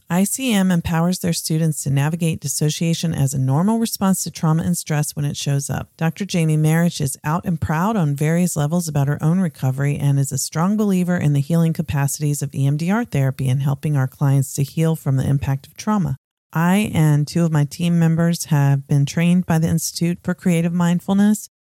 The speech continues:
directly with Jamie, and I was impressed with how dissociation really was treated as just a normal aspect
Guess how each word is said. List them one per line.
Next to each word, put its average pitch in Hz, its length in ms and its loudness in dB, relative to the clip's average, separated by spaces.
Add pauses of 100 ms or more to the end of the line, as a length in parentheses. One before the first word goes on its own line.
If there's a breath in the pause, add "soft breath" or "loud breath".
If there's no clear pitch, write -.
directly 143 400 0
with 143 320 0
Jamie, 139 600 2
and 143 560 4 (120)
I 151 260 2
was 151 640 2 (180)
impressed 165 840 0
with 143 540 0 (140)
how 147 400 2
dissociation 160 840 0
really 165 380 2
was 160 400 2
treated 165 500 -2
as 143 380 0
just - 260 -4
a 147 80 -2
normal 151 840 2
aspect 160 680 -2